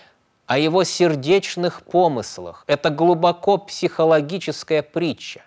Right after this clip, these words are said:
Дела фарисея в данном случае не имеют значения.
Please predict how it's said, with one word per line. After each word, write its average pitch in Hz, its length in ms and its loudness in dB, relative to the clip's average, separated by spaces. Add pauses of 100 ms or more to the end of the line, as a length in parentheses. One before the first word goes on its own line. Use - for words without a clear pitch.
(800)
Дела 160 720 2
фарисея 170 720 0
в 139 60 -4
данном 175 420 0
случае 180 460 -2
не 170 180 -2
имеют 170 320 0
значения. 117 720 -6